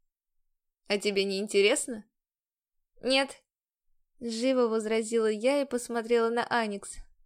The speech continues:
"Даже очень". Та уже успокаивалась и махнула рукой. "Иди, не бойся, только накинь мундир". Я тут же пересекла комнату и спешно оделась.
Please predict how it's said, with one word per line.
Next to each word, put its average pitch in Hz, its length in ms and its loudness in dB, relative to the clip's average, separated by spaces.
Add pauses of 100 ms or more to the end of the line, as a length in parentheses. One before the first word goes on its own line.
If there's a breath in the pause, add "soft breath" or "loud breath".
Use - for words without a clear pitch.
(560)
"Даже 269 360 6
очень". 240 460 4 (1300)
Та 262 200 4
уже 240 340 2
успокаивалась 247 920 0
и 233 40 -6
махнула 226 480 -2
рукой. 208 460 -2 (1160)
"Иди, 226 460 0
не 208 160 2
бойся, 190 560 0 (100)
только 247 320 4
накинь 240 340 2
мундир". 226 500 0 (880)
Я 247 260 2
тут 247 320 -2
же 247 120 -2
пересекла 233 680 0
комнату 269 600 0
и - 160 -8
спешно 247 560 0
оделась. 202 580 -4